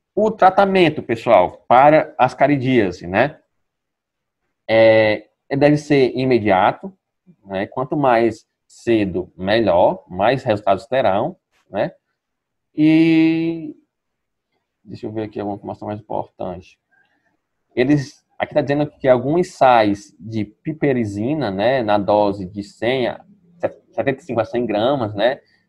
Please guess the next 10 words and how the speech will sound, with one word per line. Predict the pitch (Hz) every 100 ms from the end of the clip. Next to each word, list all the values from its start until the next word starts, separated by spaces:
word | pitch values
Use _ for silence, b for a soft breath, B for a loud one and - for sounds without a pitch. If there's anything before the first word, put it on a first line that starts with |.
| _
sais | - 135 123 117
de | 120
tetraninazol, | 131 131 135 120 113 101 95 101 135 110
né, | 101
que | 113 -
são | 101
também | 104 101
um | 104
ciclo | - - 101
de | 98 98